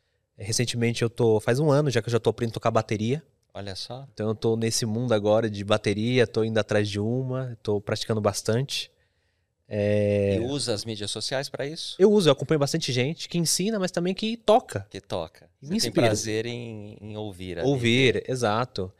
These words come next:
Speaker 1: E é muito legal, até um ponto que eu decidi fazer a aula de bateria justamente porque a gente trabalha de casa, home office, né? Às vezes, muitas horas de trabalho,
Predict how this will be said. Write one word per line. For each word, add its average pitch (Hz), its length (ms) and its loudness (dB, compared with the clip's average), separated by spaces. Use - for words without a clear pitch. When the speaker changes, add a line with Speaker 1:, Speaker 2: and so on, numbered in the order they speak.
Speaker 1:
E 123 80 -6
é - 20 -2
muito 151 200 0
legal, 147 380 4
até 117 200 -4
um 170 100 0
ponto 151 380 -2
que 104 480 -4
eu 107 60 -8
decidi 131 480 2
fazer 113 340 4
a 110 60 4
aula 107 180 2
de 107 80 -6
bateria 120 320 -2
justamente 139 380 -4
porque 151 260 -6
a 160 60 0
gente 151 200 -8
trabalha 156 300 2
de 156 120 -6
casa, 127 300 2
home 139 220 -2
office, 110 300 -2
né? 123 200 -6
Às 110 100 -12
vezes, 135 380 -2
muitas 127 520 0
horas 120 180 4
de 117 100 -2
trabalho, 110 680 0